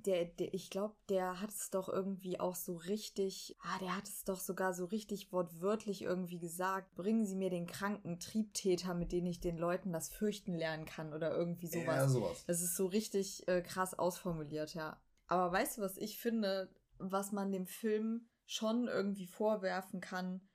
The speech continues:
Speaker 1: mal abgesehen von dieser, ne, dass sie quasi, dass der Film einen großen Teil daran hat, dass der Bruno Lüttke auch lange nach dem Krieg noch als Serienmörder gilt.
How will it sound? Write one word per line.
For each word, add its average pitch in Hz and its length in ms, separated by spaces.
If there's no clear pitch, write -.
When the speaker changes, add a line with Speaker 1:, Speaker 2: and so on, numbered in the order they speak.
Speaker 1:
mal 175 200
abgesehen 175 640
von 175 340
dieser, 156 760
ne, 180 200
dass 170 260
sie 170 220
quasi, 160 680
dass 165 160
der 160 120
Film 175 200
einen 175 80
großen 170 380
Teil 170 400
daran 160 340
hat, 160 380
dass 160 220
der 165 120
Bruno 165 360
Lüttke 160 420
auch - 300
lange 165 440
nach 170 460
dem 170 140
Krieg 180 400
noch 170 180
als 160 200
Serienmörder 185 640
gilt. 196 340